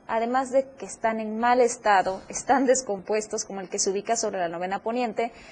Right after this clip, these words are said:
entre Avenida Central y Primera Poniente. Asimismo, denunciaron que los agentes, más bien esta, esta dirección está mal, sería Novena Poniente entre Avenida Central y Primera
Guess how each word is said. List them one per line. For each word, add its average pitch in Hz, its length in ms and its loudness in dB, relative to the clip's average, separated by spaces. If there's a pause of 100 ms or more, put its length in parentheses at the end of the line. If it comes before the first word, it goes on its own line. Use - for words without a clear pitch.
(240)
entre 254 300 6
Avenida 277 360 8
Central 226 600 2
y 202 80 -10
Primera 202 540 -4 (180)
Poniente. 180 600 -4 (760)
Asimismo, 302 760 2
denunciaron 262 540 4
que 233 160 0
los 202 240 0
agentes, 247 960 -4
más 285 180 -6
bien 285 140 -4
esta, 285 240 -4
esta 285 240 -2
dirección 233 400 2
está 208 280 -4
mal, 170 220 -4
sería 220 380 -2
Novena 254 340 2
Poniente 247 380 -2
entre 226 180 0
Avenida 202 260 0
Central 220 360 0
y 214 60 -4
Primera 190 440 -2